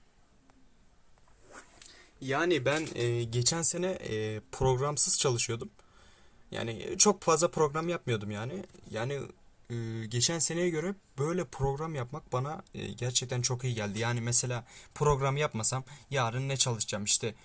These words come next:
aklıma şey geliyor. İşte ne bileyim T T matematik çalışacaksın. Yok ya da, ya da geometri mi çalışsam? Yok fizik mi çalışsam? Yok kimya mı çalışsam?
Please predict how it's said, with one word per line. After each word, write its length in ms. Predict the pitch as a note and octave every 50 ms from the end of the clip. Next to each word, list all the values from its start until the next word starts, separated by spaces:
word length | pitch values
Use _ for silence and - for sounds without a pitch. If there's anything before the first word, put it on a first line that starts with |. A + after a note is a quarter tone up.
| - - - -
aklıma 400 | - C3+ C3+ - - C3 B2+ C3+
şey 260 | C3 - - C#3 C3
geliyor. 300 | B2 A2+ G2+ G2 G2 F#2 - - - - - -
İşte 420 | - - - A#2+ A#2 A2+ - - - -
ne 160 | D3 D#3 C#3
bileyim 260 | A#2 G#2 G2+ G2+ B2
T 260 | - - D3+ C3+ B2+
T 80 | - C3+
matematik 460 | C3 B2+ B2 C3 C3 C3 B2 B2 -
çalışacaksın. 540 | - A#2+ - - G#2+ - - - B2+ C3 B2+ - - - - -
Yok 240 | - D3 D3 C3+ -
ya 140 | C3 B2 A2+
da, 60 | B2
ya 200 | B2 B2 C3+ C#3+
da 60 | C#3+
geometri 480 | C3+ A#2+ B2+ C3 C3 C3 C3+ B2+ - C#3
mi 80 | C3+ A#2+
çalışsam? 480 | - A#2 G#2+ F#2+ - - A2 A2+ B2+
Yok 200 | C3+ C#3 B2+ -
fizik 240 | - D3+ C#3 D3 -
mi 80 | B2+ A#2+
çalışsam? 440 | - A2+ G2+ - - - A#2+ B2+
Yok 180 | C#3 C#3 C3 -
kimya 280 | - C#3 C#3 C#3 C#3 C3+
mı 80 | B2
çalışsam? 420 | B2 - G#2 F#2+ - - A#2 A#2+